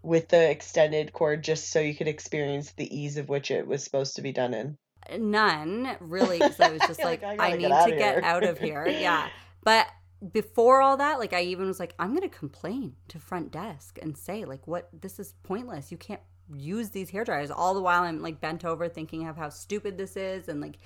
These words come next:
Speaker 2: they don't
Speaker 1: <laughs>
Speaker 2: work and, like, why would they do this? And, like, it's just,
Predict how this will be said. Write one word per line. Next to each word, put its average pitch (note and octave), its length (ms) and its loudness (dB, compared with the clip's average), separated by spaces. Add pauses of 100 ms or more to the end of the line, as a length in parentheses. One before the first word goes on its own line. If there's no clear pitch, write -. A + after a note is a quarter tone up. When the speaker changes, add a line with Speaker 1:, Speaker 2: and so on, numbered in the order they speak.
(180)
Speaker 2:
they F3 120 -4
don't - 260 -2
Speaker 1:
<laughs> - 0 -
Speaker 2:
work G3 560 0
and, D3+ 140 -4
like, D3+ 180 -8
why D3+ 200 -2
would D#3+ 160 -4
they D#3 100 -4
do G#3 340 -4
this? G3+ 580 -2
And, D3 140 -4
like, D#3 300 -10 (320)
it's - 320 -10
just, - 380 -12